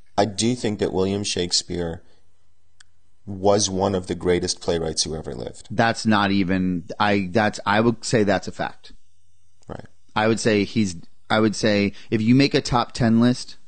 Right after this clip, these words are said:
Speaker 2: the top ten greatest playwrights of all time, anybody who doesn't have Shakespeare on that list is crazy.
Speaker 1: Yeah, I agree.
Speaker 2: And, and, and I'd even say top five. I might even go say f-, top five.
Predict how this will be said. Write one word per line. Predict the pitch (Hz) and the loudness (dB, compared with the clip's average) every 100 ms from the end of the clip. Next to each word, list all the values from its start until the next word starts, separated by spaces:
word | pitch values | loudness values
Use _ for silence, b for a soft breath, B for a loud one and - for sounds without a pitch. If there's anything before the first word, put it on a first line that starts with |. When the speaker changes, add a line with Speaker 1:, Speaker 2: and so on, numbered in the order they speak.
| - - | -18 -12
Speaker 2:
the | - | -8
top | - 123 - | 0 0 0
ten | - 131 113 | 0 2 4
greatest | 113 113 110 | 2 2 0
playwrights | - 110 113 - | 0 2 2 0
of | 101 | 0
all | 101 | 0
time, | 98 101 104 117 B B B | 2 2 2 0 B B B
anybody | 117 127 139 139 135 | 4 6 6 4 4
who | 120 | 4
doesn't | 107 110 120 | 2 2 4
have | 117 110 | 4 2
Shakespeare | - 107 - 117 | 0 -2 2 4
on | 110 | 4
that | 110 104 | 4 4
list | 101 113 - - - | 2 2 -2 -10 -4
is | 95 | -4
crazy. | - - 101 92 76 76 - - - - - - - - | -4 -4 0 0 -2 -10 -12 -18 -20 -20 -20 -20 -20 -16
Speaker 1:
Yeah, | 98 90 90 - - - - - - - - | -6 -6 -6 -12 -18 -20 -20 -20 -20 -20 -2
I | 101 | 0
agree. | 101 95 92 95 - - - - - | 2 0 -4 -6 -16 -20 -20 -10 0
Speaker 2:
And, | 135 143 | 2 4
and, | 147 139 - | 2 2 2
and | 135 127 127 - b b - - - - - - | 4 4 4 0 b b -20 -20 -20 -20 -18 -2
I'd | 120 131 | 2 4
even | 127 127 | 6 4
say | - 120 | 4 2
top | 110 131 117 | 2 0 -2
five. | - 104 85 - 113 | -2 -4 -6 -6 0
I | |
might | 127 127 | 2 4
even | 120 117 | 4 4
go | 113 104 | 4 2
say | - - 107 | -2 -2 0
f-, | 101 - - - | 0 -6 -18 -4
top | 101 95 | -2 -2
five. | 90 82 - | -6 -8 -12